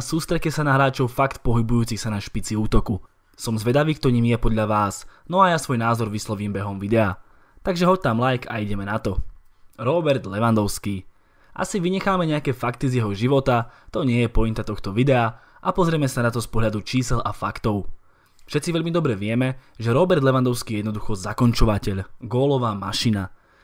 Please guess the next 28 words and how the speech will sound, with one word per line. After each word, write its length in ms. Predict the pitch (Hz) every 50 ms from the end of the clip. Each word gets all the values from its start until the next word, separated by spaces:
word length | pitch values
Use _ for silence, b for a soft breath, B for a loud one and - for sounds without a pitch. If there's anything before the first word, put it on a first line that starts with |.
| b b -
Nie 160 | 120 165 190
je 80 | 190 -
to 80 | 175 131
žiadny 320 | 139 151 160 165 165 156
futbalový 400 | - 151 156 151 156 147 127 113
univerzál, 720 | - 127 135 135 131 139 135 127 123 135 127 127 123 117 B B B B B
ktorý 160 | - - 214
dokáže 400 | 196 175 170 - 175 160 139 135
hrať 240 | 127 120 117 110 107
na 80 | 104 110 107
krídle 320 | - 123 127 123 120 117 113
ani 240 | 110 107 104 107 104
nič 320 | 104 104 95 - - -
podobné, 560 | - 127 123 127 117 117 117 110 107 98 b b b b _ _ _ -
ako 240 | 196 - - 143
býva 160 | 135 139 131 123
v 160 | 104 117 113
dnešnej 160 | 113 - 120
dobe 240 | 107 110 104 113 104
často 320 | - 104 98 - - 104
zvykom. 480 | 101 104 113 110 - 120 104 98 92 b b b b b b b
Je 160 | - 147 175
to 160 | - 185 175 156
jednoducho 400 | 143 135 131 127 120 - 117 -
klasická 560 | - 127 131 - - 120 - - 107 98 95
deviatka 400 | 120 135 139 135 117 - - 110
svetových 480 | - - 117 104 - 101 104 101 -
kvalít. 480 | - - 107 107 117 113 107 98 - -